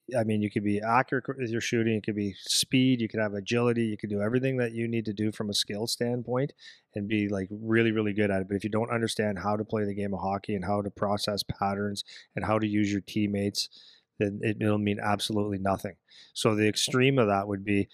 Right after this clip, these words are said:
being, let's say you're, you're, you're, you've got the speed of Pavel Bure in the hands of Kucherov or, or Pavel Datsyuk or whatever. Um, you're still easy to play. Like,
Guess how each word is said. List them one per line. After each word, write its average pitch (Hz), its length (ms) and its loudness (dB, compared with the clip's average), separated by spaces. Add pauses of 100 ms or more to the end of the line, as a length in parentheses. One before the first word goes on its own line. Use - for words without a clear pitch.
(380)
being, 110 220 4
let's 110 160 2
say 123 100 4
you're, 107 320 2
you're, 101 240 2
you're, 101 260 0
you've 104 180 -2
got 104 140 0
the - 80 -2
speed 113 400 4
of 104 200 0
Pavel 107 340 2
Bure 101 280 2
in 104 200 2
the 95 100 -4
hands 104 300 0
of 98 140 -2
Kucherov 101 640 0
or, 95 320 -2
or 95 260 0 (140)
Pavel 104 320 0
Datsyuk 101 560 0
or 101 100 2
whatever. 98 420 0 (540)
Um, 101 440 0 (120)
you're 113 180 4
still 131 480 2
easy 117 280 4
to 104 80 2
play. 120 140 4
Like, 117 220 2